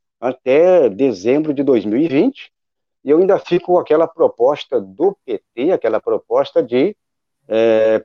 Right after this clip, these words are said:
por no mínimo um ano, um ano desse auxílio,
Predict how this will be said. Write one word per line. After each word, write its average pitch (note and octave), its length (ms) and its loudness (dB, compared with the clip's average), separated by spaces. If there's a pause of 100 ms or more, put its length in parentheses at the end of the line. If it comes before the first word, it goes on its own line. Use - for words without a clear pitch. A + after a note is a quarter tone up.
por C3+ 100 -6
no F3 160 0
mínimo C#3 640 0 (460)
um F#3 200 0
ano, D#3 400 2
um A#2 240 -6
ano D#3+ 440 0 (420)
desse C#3+ 400 -4
auxílio, A#2+ 840 -2